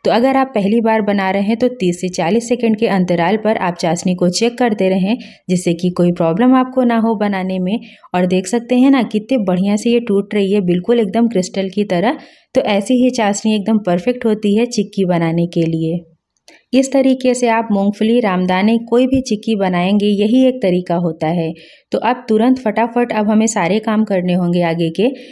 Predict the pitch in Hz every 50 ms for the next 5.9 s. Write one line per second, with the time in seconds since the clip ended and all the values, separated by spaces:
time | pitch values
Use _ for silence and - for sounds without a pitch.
0 | - - - - 220 214 214 262 269 247 226 240 254 254 - - 180 180 - 202
1 | 202 240 233 214 226 220 214 202 214 208 - 262 254 - - 196 175 175 185 180
2 | 165 165 170 156 151 156 151 160 160 160 160 175 170 185 202 - - 262 262 214
3 | 220 202 202 214 220 220 214 226 226 220 220 226 233 233 233 - 202 202 208 220
4 | 196 190 185 185 185 180 180 185 185 185 180 175 170 175 190 196 202 202 220 226
5 | 226 180 175 175 - - 208 202 190 175 165 - 175 165 165 - 214 277